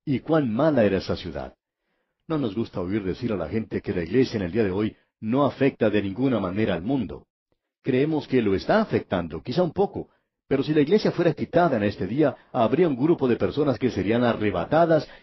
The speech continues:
y el mundo quedaría en una situación mucho peor. Vamos a pasar ahora al capítulo trece de esta segunda epístola a los Corintios, porque queremos finalizar esta carta en el día de hoy. Al llegar a este capítulo trece, que es el último que tenemos,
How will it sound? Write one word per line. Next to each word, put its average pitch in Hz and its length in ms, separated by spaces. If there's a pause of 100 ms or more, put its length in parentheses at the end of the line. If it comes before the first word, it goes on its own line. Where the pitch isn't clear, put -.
y 113 120
el 104 80
mundo 175 260
quedaría 117 460
en 135 80
una 135 140
situación 113 640
mucho 135 500
peor. 73 340 (960)
Vamos 185 260
a 131 40
pasar 117 280
ahora 107 280
al 90 140
capítulo 101 640
trece 98 480 (260)
de 80 320
esta 92 280
segunda 98 480
epístola 104 500
a - 20
los 85 160
Corintios, 117 500
porque 95 540
queremos 165 320
finalizar 107 460
esta 101 260
carta 104 300
en 90 80
el 78 60
día 87 120
de 80 80
hoy. 69 220 (1000)
Al 123 100
llegar 180 220
a 190 40
este 165 160
capítulo 123 460
trece, 123 500
que 90 200
es 92 100
el 85 140
último 110 420
que - 100
tenemos, 95 640